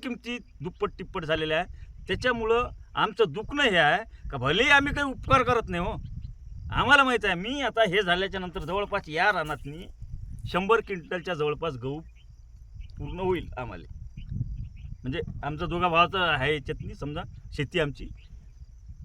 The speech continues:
तर माझ्या हिशावर पन्नास क्विंटल येईल. पन्नास क्विंटल मला लागत नाही, चार पाच क्विंटलमध्ये वर्ष निघते.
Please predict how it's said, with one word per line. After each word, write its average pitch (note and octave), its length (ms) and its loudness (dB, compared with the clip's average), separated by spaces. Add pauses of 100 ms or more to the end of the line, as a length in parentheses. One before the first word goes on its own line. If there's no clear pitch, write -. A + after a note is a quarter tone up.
तर - 40 0
माझ्या G3 360 6
हिशावर A#3 300 6
पन्नास G#3+ 380 0
क्विंटल G#3+ 320 0
येईल. A3 120 0
पन्नास G3 360 -2
क्विंटल G#3+ 220 0
मला G3+ 160 0
लागत G3+ 280 0
नाही, G3+ 120 -6
चार F3+ 160 4
पाच E3+ 200 -6
क्विंटलमध्ये F3+ 440 -4
वर्ष E3 220 -4
निघते. F3 320 -8